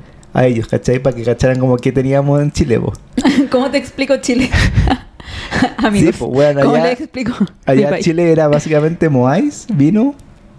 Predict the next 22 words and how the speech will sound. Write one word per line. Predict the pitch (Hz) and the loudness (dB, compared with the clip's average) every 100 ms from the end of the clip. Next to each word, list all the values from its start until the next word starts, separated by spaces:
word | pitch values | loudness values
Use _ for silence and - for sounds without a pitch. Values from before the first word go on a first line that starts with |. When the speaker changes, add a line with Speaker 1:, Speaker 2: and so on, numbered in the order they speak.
| - - | -12 -2
Speaker 1:
¿y | 117 | 0
qué | 135 | 0
más | 180 226 | -2 -6
era? | 277 - - - - - - - - - - | -8 -12 -20 -20 -20 -20 -20 -20 -20 -20 -2
Los | 117 - | -2 0
kiwis | - 151 110 | 0 0 0
también | 110 110 104 | 0 0 0
eran, | 101 107 240 131 - | -2 0 0 0 -2
Speaker 2:
<laughs> | - _ | -8 _
Speaker 1:
como | 117 120 | -2 0
Speaker 2:
¿Qué? | - 262 | 2 2
Speaker 1:
salmón. | - 370 415 427 415 | 0 -2 -6 -8 -2
Los | 123 120 | 0 0
kiwis | - 139 170 | 0 2 2
son | 165 135 | 2 0
muy | 147 | 0
famosos | 165 175 190 | 0 2 2
en | 180 | 2
Ja-, | 170 160 | 2 4
en, | 165 165 165 180 175 165 - - - - - | 4 6 6 6 4 2 -8 -20 -20 -20 -2
en | 139 | 0
Japón. | 139 143 160 | 2 0 0